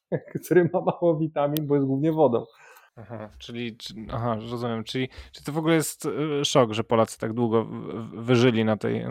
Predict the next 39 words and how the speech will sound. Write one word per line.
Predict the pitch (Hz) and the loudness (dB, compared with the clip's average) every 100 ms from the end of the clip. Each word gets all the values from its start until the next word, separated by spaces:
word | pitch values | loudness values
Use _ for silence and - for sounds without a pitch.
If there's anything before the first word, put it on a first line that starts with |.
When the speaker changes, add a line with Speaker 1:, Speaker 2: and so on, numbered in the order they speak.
| 120 | -8
Speaker 2:
na, | 117 | -6
na, | 117 113 - | -2 -2 -2
na | 113 113 | -4 -2
diecie, | 120 117 - | 0 -2 -2
którą, | - - 117 113 | -12 -10 -8 -6
chociaż | 151 175 - - - - | -4 -4 -6 -12 -18 -8
pytanie, | - 214 190 | 0 4 4
czy | 160 | 0
to | - 139 | 2 2
jest, | 131 - - | 2 -2 -10
ja-, | 131 143 | 0 0
e, | 143 - 110 120 123 | 0 -4 -8 -8 -6
czy, | - | -8
czy, | 120 139 | -6 -6
czy | 120 - 131 | -4 -2 -4
kuchnia, | - 156 - 131 120 | 0 0 2 0 0
którą | - - 127 | -6 -4 -2
teraz | 120 127 127 | 0 0 0
uz-, | 127 127 | -2 -6
uważamy | 127 117 117 123 123 | -6 -4 0 2 2
za | 113 113 | 0 0
polską, | - 120 107 - 123 123 | 2 2 2 -2 -2 0
jest, | 120 113 | -2 -4
była, | 120 123 120 113 _ _ _ _ 117 | -2 2 4 2 _ _ _ _ -8
mm, | 113 113 113 117 110 101 110 - 73 85 | -4 -4 -2 -4 -8 -12 -14 -16 -20 -20
i, | - 117 113 - - _ - | -18 -16 -16 -16 -20 _ -10
była, | 123 135 127 - | 2 2 2 0
było | 139 139 | 0 0
to, | 131 - - | -4 -10 -14
było | 127 135 139 | -4 -2 0
to | 131 | -2
czymś | 143 - | -6 -6
powszechnym, | - - - 135 - 110 | -4 0 2 2 2 -6
czy | - | -6
to | - | -8
była | 110 117 | 0 2
domena | 113 120 120 120 | 2 2 2 2
raczej, | 117 - 120 117 117 | 2 0 0 0 -2
e, | 110 117 113 113 | -4 -4 -4 -4